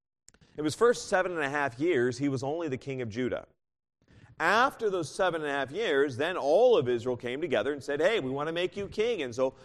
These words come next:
for the last thirty-three years, David was king. Now,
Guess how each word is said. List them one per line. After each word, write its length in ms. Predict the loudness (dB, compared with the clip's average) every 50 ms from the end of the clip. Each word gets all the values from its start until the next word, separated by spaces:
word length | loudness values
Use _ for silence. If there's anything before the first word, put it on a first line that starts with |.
| -20 -16 -10
for 100 | -6 0
the 100 | 2 4
last 380 | 4 4 2 0 -2 -6 -4 -2
thirty-three 580 | 0 0 0 0 -2 -4 -4 -6 -4 -4 -4
years, 540 | -4 -2 -2 0 2 2 2 2 0 -2 -4
David 480 | -2 0 2 2 0 0 -2 -6 -8 -8
was 720 | -6 -4 -2 -2 0 0 -2 -2 -4 -8 -10 -14 -18 -20 -18
king. 440 | -16 -16 -14 -14 -16 -18 -18 -18 -20 -20 _ _ _ _ _ _ _ _ _ _ _ _ _ _ _ _ _ _ _ _ _ _ _ _ -6
Now, 260 | -4 -2 -2 -2 -4